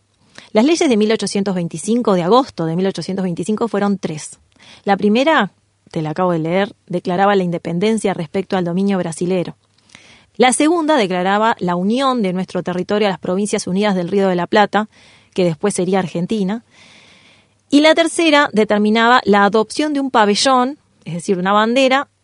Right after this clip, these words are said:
que iba a tener tres colores, en tanto se resolviera cuál iba a ser la definitiva. Esa bandera era celeste, blanca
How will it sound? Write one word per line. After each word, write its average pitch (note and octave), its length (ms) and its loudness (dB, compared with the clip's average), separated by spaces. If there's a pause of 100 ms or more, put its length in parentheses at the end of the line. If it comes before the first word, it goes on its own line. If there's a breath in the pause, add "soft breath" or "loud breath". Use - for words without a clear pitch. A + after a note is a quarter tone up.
(140)
que G#3+ 120 4
iba A3+ 100 8
a A#3+ 80 4
tener A3 240 0
tres - 260 -2
colores, C4 600 2
en A#3+ 220 4
tanto C#4+ 340 0
se A3+ 160 2
resolviera G#3 500 2
cuál A3 200 2
iba G#3+ 120 2
a F#3 40 -2
ser G3+ 120 -2
la G3+ 80 4
definitiva. F3 640 -2
Esa A3+ 200 0
bandera A3+ 260 2
era B3+ 220 2 (260)
celeste, C#4+ 680 0
blanca A3+ 460 -2